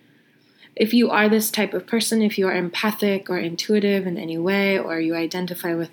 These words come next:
those types of words like psychic, et cetera, um, I will advise you that your emotions do have a rightful place, and I encourage you to place them between,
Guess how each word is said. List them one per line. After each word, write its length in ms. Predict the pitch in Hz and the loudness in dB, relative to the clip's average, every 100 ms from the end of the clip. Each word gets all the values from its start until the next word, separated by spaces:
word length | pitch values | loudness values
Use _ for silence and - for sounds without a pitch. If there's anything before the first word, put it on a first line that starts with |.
| - | -6
those 240 | 165 165 | -4 -4
types 280 | - 175 - | -6 -6 -6
of 140 | 175 | -6
words 480 | 175 170 165 165 - | -2 -2 0 -2 -4
like 160 | 156 - | -4 -2
psychic, 540 | - 185 - 151 - | -2 -2 -4 -8 -8
et 100 | - | -8
cetera, 640 | - 190 - 165 156 220 - - - - - - | -4 -4 -4 -2 -2 -4 -8 -16 -12 -12 -12 -6
um, 460 | 185 185 175 175 - | -2 0 0 -2 -2
I 220 | - 190 | 0 2
will 180 | 190 190 | 2 2
advise 600 | 123 190 208 254 277 208 | 0 0 2 4 4 2
you 300 | 196 185 180 | 0 2 2
that 260 | 185 185 175 | 2 0 0
your 100 | 190 | 0
emotions 920 | 190 190 185 226 - 202 196 190 - - - - | 0 0 0 2 2 2 2 0 -4 -10 -14 -2
do 160 | - 311 | 2 2
have 180 | 269 | 2
a 60 | 214 | 2
rightful 340 | 190 190 - | 2 -2 -2
place, 440 | 190 - 175 202 - | -6 -2 -2 0 0
and 320 | 196 190 185 - - - | -2 -2 -2 -8 -10 0
I 160 | 202 | 2
encourage 560 | 202 202 196 196 233 233 | 4 4 2 0 0 2
you 100 | 226 | 2
to 200 | - 196 | 2 -2
place 420 | - - 269 339 | -4 0 0 2
them 160 | 226 202 | 2 2
between, 560 | 185 185 202 190 185 | 2 0 0 0 0